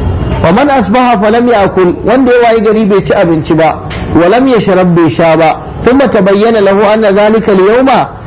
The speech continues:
sannan ya bayyana gare shi wannan rana din min Ramadana, cikin ranar Ramadana ne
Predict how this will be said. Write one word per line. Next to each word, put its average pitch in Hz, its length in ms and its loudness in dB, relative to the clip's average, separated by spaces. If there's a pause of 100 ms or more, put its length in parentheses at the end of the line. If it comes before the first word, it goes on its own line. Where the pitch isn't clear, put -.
(120)
sannan 214 280 0
ya 220 100 2
bayyana 208 360 2
gare 196 240 2
shi 202 120 -2
wannan 185 380 2
rana 220 360 2
din 226 280 0
min 208 160 2
Ramadana, 196 500 2
cikin 190 220 0
ranar 208 260 2
Ramadana 196 460 2
ne 240 220 0